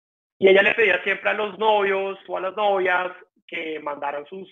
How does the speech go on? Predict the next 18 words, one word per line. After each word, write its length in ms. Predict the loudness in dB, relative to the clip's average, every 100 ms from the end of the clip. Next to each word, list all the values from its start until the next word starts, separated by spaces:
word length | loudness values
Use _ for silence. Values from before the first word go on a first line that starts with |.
| _ -8
votos, 380 | -8 -6 -10
lo 120 | -10 -10
que 80 | -10
iban 160 | -10
a 80 | -8
decir 260 | -10 -10 -10
con 140 | -8
anticipación, 840 | -8 -10 -18 -14 -10 -4 -2 -4 -6 -20 -20 _ _
y 80 | -4
siempre 320 | 0 0 2
eran 200 | 4 2
muy 140 | -2 -4
famosos, 540 | -2 0 -2 -4 -16 -18
y 200 | -18 -18
ustedes 280 | -12 -10 -8
pueden 180 | -8 -6
ver 180 | -8
fotos, 440 | -4 -4 -4 -10